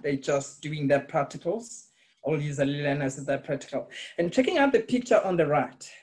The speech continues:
everyone has got to be convinced that environmental education has to start from early years of life. That is why we got classes, we have got programs that we are running with the local schools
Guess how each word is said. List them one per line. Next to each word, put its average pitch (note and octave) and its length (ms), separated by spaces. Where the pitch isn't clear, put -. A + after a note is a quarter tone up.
everyone C4 420
has G3+ 240
got F#3+ 220
to A3+ 100
be G#3+ 100
convinced E3 560
that D3 260
environmental D#3+ 480
education E3+ 520
has D3 200
to D3 120
start D#3 300
from D3 420
early E3+ 220
years D3+ 480
of - 240
life. C#3 260
That F3 140
is B3+ 200
why F#3+ 220
we F3+ 200
got E3 320
classes, E3+ 960
we D#3 100
have E3 160
got D#3 220
programs E3 460
that D3+ 240
we E3 120
are D3 100
running F3 280
with E3+ 120
the E3 60
local E3+ 400
schools C3 600